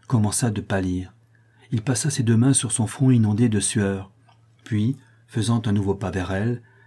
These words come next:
il voulut lui parler. Mais sa voix expira sur ses lèvres, sa pâleur augmenta, et il regarda autour de lui avec surprise, comme s'il sortait peu à peu d'un songe. « Bien,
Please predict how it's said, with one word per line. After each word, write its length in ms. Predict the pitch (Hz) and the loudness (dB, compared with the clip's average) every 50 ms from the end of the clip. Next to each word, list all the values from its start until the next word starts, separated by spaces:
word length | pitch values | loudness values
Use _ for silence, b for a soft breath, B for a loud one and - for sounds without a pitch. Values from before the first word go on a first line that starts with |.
| b b - | b b 0
il 120 | - 135 113 | 0 2 2
voulut 240 | 120 123 127 143 | 4 6 6 6
lui 120 | 131 113 101 | 6 6 2
parler. 500 | - 110 104 98 101 98 95 95 - - _ _ _ _ _ _ _ b b b b b - | -2 -4 -6 -6 -6 -6 -6 -8 -10 -12 _ _ _ _ _ _ _ b b b b b -4
Mais 60 | 110 | -2
sa 160 | - - 117 | 0 0 2
voix 160 | 110 131 127 | 4 2 2
expira 440 | 117 - - - 120 110 117 117 113 | 2 0 -4 -4 -4 -4 -2 -2 -4
sur 220 | 110 - - 107 | -4 -6 -6 -8
ses 160 | - - 110 98 | -6 -4 -2 -2
lèvres, 420 | 95 95 95 98 104 117 120 - _ _ _ - | -2 -2 -4 -4 -6 -8 -10 -12 _ _ _ -10
sa 160 | - - 101 | -6 -6 -4
pâleur 340 | - - 117 117 110 98 101 | -2 -2 0 0 2 2 2
augmenta, 640 | 117 110 110 104 101 92 98 - 113 104 113 117 B B B B B B B B B B B - | 0 0 0 0 -2 -2 -2 -4 -4 -4 -4 -6 B B B B B B B B B B B 2
et 60 | 185 | 4
il 100 | 143 131 | 4 6
regarda 380 | 127 147 143 135 143 135 147 156 | 6 6 6 6 6 6 6 4
autour 260 | 147 143 - 127 113 | 2 2 2 0 0
de 80 | 110 113 | 2 4
lui 100 | 143 139 | 4 4
avec 200 | 110 104 101 - | 2 2 -2 -4
surprise, 580 | - 123 110 113 - - 135 143 143 127 B B B - | -4 -6 -6 -4 0 2 2 4 2 2 B B B -6
comme 160 | - 135 113 | -2 -2 -2
s'il 160 | - - 123 | 0 0 -2
sortait 360 | 113 - 131 - - - 135 120 | -2 -2 -4 -4 -2 -2 -4 -2
peu 160 | 113 - 101 | -2 -4 -6
à 60 | 98 | -4
peu 160 | - - 127 | -4 -4 -2
d'un 160 | 104 107 95 | -2 -2 -2
songe. « 460 | 87 - - 104 95 101 95 92 143 - - _ _ _ _ _ _ _ _ _ _ _ _ _ _ _ _ _ _ _ _ _ _ _ _ _ _ _ _ _ _ _ _ - | -2 -4 -4 -4 -4 -4 -6 -6 -8 -12 -18 _ _ _ _ _ _ _ _ _ _ _ _ _ _ _ _ _ _ _ _ _ _ _ _ _ _ _ _ _ _ _ _ -10
Bien, 340 | - 101 98 92 87 - | -8 -8 -6 -8 -8 -12